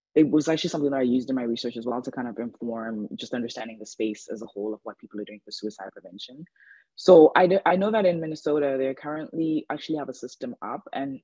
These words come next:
the main thing, like a centralized data sharing system. And what's great about it is that it's actually something that everybody can access, but they're using it to kind of, uh, drive a zero suicide initiative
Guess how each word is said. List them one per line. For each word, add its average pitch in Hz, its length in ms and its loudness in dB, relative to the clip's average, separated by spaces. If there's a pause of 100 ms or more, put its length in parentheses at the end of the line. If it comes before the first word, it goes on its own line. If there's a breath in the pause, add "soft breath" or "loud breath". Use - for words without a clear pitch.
the 151 60 -4
main 170 320 -2
thing, 160 420 -4 (120)
like 147 140 -6
a 143 40 -10
centralized 135 680 -6 (140)
data 127 180 -2
sharing 123 340 -12
system. - 500 -16 (440 soft breath)
And 170 140 -2
what's 175 140 0
great 190 180 2
about 156 280 0
it 143 120 2
is 135 160 -4
that 127 240 -6
it's 147 140 -8
actually 165 440 -4
something 147 280 -10
that 131 140 -8
everybody 123 380 -2
can 110 160 -14
access, 113 640 -8 (340)
but 139 440 2
they're 156 180 4
using 202 540 -2
it 139 340 -6
to 147 140 -2
kind 160 340 -8
of, 156 180 0 (120)
uh, 123 180 -4
drive 135 680 -4 (240)
a 131 80 -6
zero 143 340 -2
suicide 151 540 -8
initiative 170 520 -6